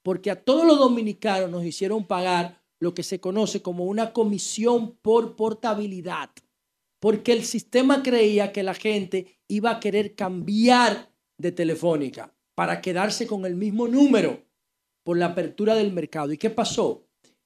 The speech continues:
Que nadie cambió de número y todo el mundo lo tuvo que pagar y nos sacaron de los bolsillos más de quinientos millones de dinero a la fecha del dos mil cinco. Y esa vaina nadie lo ha investigado, pero eso está ahí, eso fue un gran fraude.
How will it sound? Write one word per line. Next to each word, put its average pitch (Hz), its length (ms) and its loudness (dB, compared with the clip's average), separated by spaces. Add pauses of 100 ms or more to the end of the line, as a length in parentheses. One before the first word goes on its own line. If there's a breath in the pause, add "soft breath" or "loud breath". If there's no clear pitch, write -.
(100)
Que 147 160 -10
nadie 170 420 -6
cambió 139 380 -10
de 143 140 -6
número 127 480 -14
y 180 160 -6
todo 254 400 6
el 233 60 0
mundo 214 340 0
lo 156 140 -4
tuvo 175 260 -2
que 180 100 -8
pagar 143 380 -12 (260)
y 175 80 0
nos 180 160 -2
sacaron 196 400 -2
de 208 80 2
los 202 160 2
bolsillos 175 540 -4 (340 soft breath)
más 202 220 0
de 240 160 2
quinientos 240 520 0
millones 233 460 0
de 220 80 2
dinero 190 540 -6
a 208 180 4
la 214 200 2
fecha 285 460 0
del 165 160 -2
dos 151 140 -4
mil - 180 -14
cinco. - 380 -14 (840)
Y 147 160 -2
esa 233 180 2
vaina 226 340 2
nadie 226 360 4
lo 208 60 2
ha - 20 2
investigado, 175 640 -4
pero 143 160 -12
eso 175 140 -14
está 165 160 -12
ahí, 170 100 -6
eso 170 160 -12
fue 220 160 -8
un 214 80 -6
gran 226 240 -6
fraude. 196 420 -2